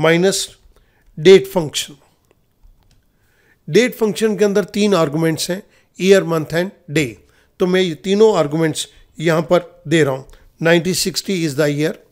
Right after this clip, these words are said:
comma, the next argument is month, month is first, comma, the day is second। I close parenthesis। Now I am going to press enter।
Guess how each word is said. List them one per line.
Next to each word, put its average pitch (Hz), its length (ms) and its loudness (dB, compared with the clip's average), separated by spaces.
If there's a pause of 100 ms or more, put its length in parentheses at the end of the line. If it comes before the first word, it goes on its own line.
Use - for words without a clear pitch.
(520)
comma, 156 240 4 (880)
the 185 200 4
next 220 220 0
argument 190 380 2 (100)
is - 80 -6
month, 165 300 -2 (400)
month 190 260 0
is 180 200 -2
first, - 360 -2 (340)
comma, 147 240 0 (640)
the 165 220 2
day 190 240 4 (180)
is 185 140 4 (440)
second। - 500 0 (1080)
I 175 120 4
close 220 360 2 (160)
parenthesis। 170 920 -4 (880)
Now 156 280 0 (580)
I 175 100 4
am 185 100 2
going 214 280 4
to 214 40 2 (120)
press - 280 0 (160)
enter। 156 300 0